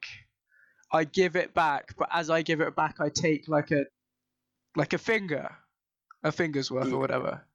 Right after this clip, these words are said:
Speaker 2: Right.
Speaker 1: Like, I dip it in. I take just a bit. He flips out.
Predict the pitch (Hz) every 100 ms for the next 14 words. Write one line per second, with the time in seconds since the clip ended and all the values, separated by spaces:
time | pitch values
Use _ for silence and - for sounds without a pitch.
0 | _ _ _ _ - 127 98 113 - -
1 | 170 156 170 175 151 139 143 - 180 -
2 | 165 - 147 139 127 - _ _ _ _
3 | _ _ _ _ _ _ _ _ _ _
4 | - 185 185 - 240 220 - 226 175 131